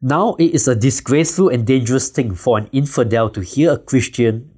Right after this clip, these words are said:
presumably giving the meaning of Holy Scripture, talking nonsense on these topics. And we should take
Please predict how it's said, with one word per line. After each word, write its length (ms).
presumably 800
giving 380
the 80
meaning 360
of 120
Holy 360
Scripture, 680
talking 360
nonsense 640
on 260
these 240
topics. 600
And 200
we 100
should 340
take 220